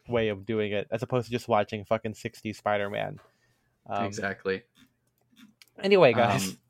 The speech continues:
Speaker 2: isn't
Speaker 1: Pop
Speaker 2: it
Speaker 1: culture.
Speaker 2: ironic that we're talking about this and not fashion? <laughs>
Speaker 1: Isn't it, isn't it phyronic?
Speaker 2: Isn't it phyronic?
Speaker 1: I'm gonna, I'm gonna look her, let's hear.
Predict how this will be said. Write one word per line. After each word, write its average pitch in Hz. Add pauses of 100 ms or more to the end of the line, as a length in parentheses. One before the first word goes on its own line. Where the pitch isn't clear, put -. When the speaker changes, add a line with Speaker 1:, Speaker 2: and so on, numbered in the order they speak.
(400)
Speaker 2:
isn't 131
Speaker 1:
Pop 147
Speaker 2:
it -
Speaker 1:
culture. 120
Speaker 2:
ironic 117
that 117
we're 110
talking 110
about 107
this 113
and 117
not 135
fashion? - (220)
<laughs> -
Speaker 1:
Isn't 196
it, 190 (160)
isn't 185
it 180
phyronic? 127 (760)
Speaker 2:
Isn't 139
it 196
phyronic? 143 (120)
Speaker 1:
I'm 180
gonna, 214
I'm 170
gonna 196
look 147
her, 139
let's 139
hear. 123